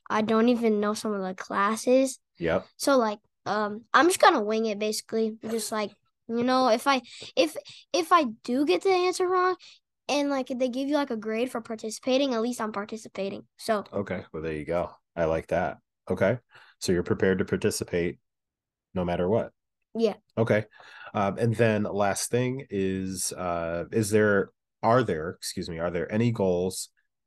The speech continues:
Speaker 2: uh, that you have set for the summertime?
Speaker 1: Um, so the first one is, um, doing a, uh, summer reading program. So my goal is to finish that.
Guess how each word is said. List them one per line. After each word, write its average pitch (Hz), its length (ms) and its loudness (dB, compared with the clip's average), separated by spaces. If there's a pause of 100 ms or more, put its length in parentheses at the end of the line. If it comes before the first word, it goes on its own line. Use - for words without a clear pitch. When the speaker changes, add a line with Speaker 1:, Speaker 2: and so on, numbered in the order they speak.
Speaker 2:
uh, 82 280 -12
that 80 200 -4
you 92 240 -2
have 87 320 -4
set - 420 -2
for 80 640 -6 (280)
the 90 100 -6
summertime? - 540 -4 (320)
Speaker 1:
Um, 226 320 -4 (240)
so 247 260 2
the 220 120 2
first 285 280 -4
one - 880 2
is, 254 300 4
um, 247 240 0
doing 254 320 0
a, 233 260 -2
uh, 220 200 -2
summer 240 300 -4
reading 226 320 -2
program. 262 440 -2
So 240 120 -10
my 226 160 -6
goal 220 200 -6
is 226 140 -8
to 220 160 -4
finish 226 380 -4
that. 214 320 -4